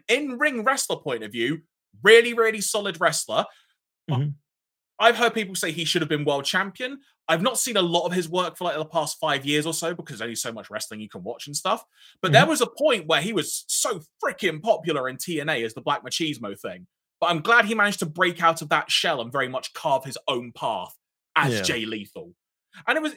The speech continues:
Speaker 2: Mm.
Speaker 1: honestly from, like, a, from the nostalgia point of view for me of, like, having seen him, like, in the early days of R O H as Hydro as part of the Special K faction, which were basically just a bunch of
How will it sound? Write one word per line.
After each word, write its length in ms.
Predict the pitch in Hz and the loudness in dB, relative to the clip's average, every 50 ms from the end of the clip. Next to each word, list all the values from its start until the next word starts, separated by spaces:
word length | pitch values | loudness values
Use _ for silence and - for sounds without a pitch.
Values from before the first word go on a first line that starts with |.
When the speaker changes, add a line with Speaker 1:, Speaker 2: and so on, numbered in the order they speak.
| _ _ - | _ _ -8
Speaker 2:
Mm. 80 | - 302 | 0 0
Speaker 1:
honestly 460 | 311 359 339 - - 370 339 294 - | 0 2 0 -2 -2 -2 -2 -4 -4
from, 160 | - - 277 285 | -6 -10 -6 0
like, 220 | 285 294 285 285 294 | 0 0 2 2 0
a, 200 | 277 269 - - | -2 -2 -2 -6
from 120 | - 247 | -8 -6
the 80 | 254 247 | -2 0
nostalgia 520 | 247 240 - - - 240 254 269 247 254 | 0 0 0 0 2 2 2 2 0 -4
point 260 | - - 254 247 226 233 | -6 -2 -4 -2 -2 -4
of 80 | 214 | -6
view 160 | 226 226 220 | -6 -6 -8
for 100 | 214 - 202 | -8 -8 -8
me 260 | 196 190 180 175 180 | -6 -2 -2 0 0
of, 80 | 160 151 | 0 2
like, 240 | 160 156 147 - _ _ _ _ _ _ | 4 2 2 2 _ _ _ _ _ _
having 260 | - - 165 143 143 139 | -8 -6 -6 -6 -4 -4
seen 200 | - - 156 143 | -4 -2 -2 -4
him, 60 | 139 | -2
like, 200 | 139 139 135 - | -4 -4 -4 -6
in 60 | 147 | -10
the 120 | 131 127 - - | -10 -10 -8 -4
early 240 | 139 127 127 123 127 | -2 -2 -2 -2 -2
days 240 | 117 127 123 123 120 | -2 -2 -2 -2 -4
of 100 | 131 - - | -8 -10 -6
R 260 | 123 120 117 120 117 | -4 -4 -2 -2 -4
O 200 | 113 113 113 123 | -4 -4 -4 -4
H 220 | 120 120 117 - - | -6 -6 -6 -10 -14
as 80 | 120 | -12
Hydro 760 | - - - - - 120 117 113 110 - 117 98 90 87 90 - _ _ _ _ _ - | -14 -14 -10 -8 -8 -6 -6 -8 -8 -10 -10 -10 -12 -14 -18 -20 _ _ _ _ _ -16
as 80 | 120 | -14
part 220 | - - 143 113 104 | -6 -4 -2 -2 -2
of 80 | 120 | -4
the 80 | 113 - | -6 -6
Special 380 | - - 143 127 - - 117 | -2 -2 -2 -2 -2 -4 -10
K 260 | - - - 123 117 110 | -12 -8 -6 -6 -6 -6
faction, 480 | - - 104 95 - - - 110 101 104 | -8 -8 -8 -8 -8 -8 -12 -10 -10 -10
which 140 | 113 - - | -12 -14 -14
were 60 | 110 | -8
basically 320 | - 127 113 107 - 98 | -6 -6 -6 -6 -10 -12
just 160 | 95 - - - | -14 -16 -16 -16
a 40 | |
bunch 280 | 107 - 117 104 - - | -10 -10 -10 -8 -8 -12
of 120 | 110 101 | -12 -14